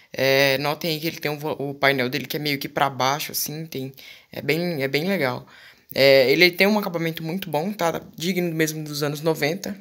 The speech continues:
é bem legal isso aí. Bancos elétricos com, é, lombar, ele não tem memória, tá? Nos bancos. É bem legal, o banco dele vocês podem ver que tá com esse detalhe por causa do ano, tá?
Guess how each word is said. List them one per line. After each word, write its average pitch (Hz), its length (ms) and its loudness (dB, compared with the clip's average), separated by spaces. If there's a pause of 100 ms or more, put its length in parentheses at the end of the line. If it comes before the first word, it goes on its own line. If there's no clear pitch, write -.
(140)
é - 60 -16
bem 156 160 -4
legal 151 240 -4
isso - 180 -6
aí. 156 140 -6
Bancos 175 340 0
elétricos 175 580 -2
com, 156 340 -4 (420)
é, 139 380 0
lombar, 156 400 4
ele 147 120 -2
não 156 120 -4
tem 170 160 -4
memória, 151 440 -4
tá? 165 220 -8
Nos 160 120 -10
bancos. 147 500 -8 (1120)
É 123 100 -2
bem 143 160 -2
legal, 147 240 2
o 170 60 -4
banco 170 240 0
dele 160 240 -2
vocês 160 160 -2
podem 151 260 -6
ver 147 100 -6
que - 40 -10
tá 135 120 -4
com - 80 -12
esse 165 120 -4
detalhe 139 320 -6
por - 260 -14
causa 160 240 -6
do 180 180 -4
ano, 196 240 0
tá? 185 380 0